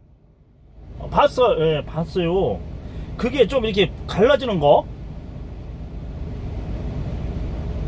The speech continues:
아, 그래요?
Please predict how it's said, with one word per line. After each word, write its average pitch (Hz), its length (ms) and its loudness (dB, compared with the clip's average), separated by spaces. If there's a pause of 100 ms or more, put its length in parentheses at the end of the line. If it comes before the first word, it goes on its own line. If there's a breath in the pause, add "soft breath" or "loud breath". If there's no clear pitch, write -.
(1800)
아, 107 300 0
그래요? 113 420 2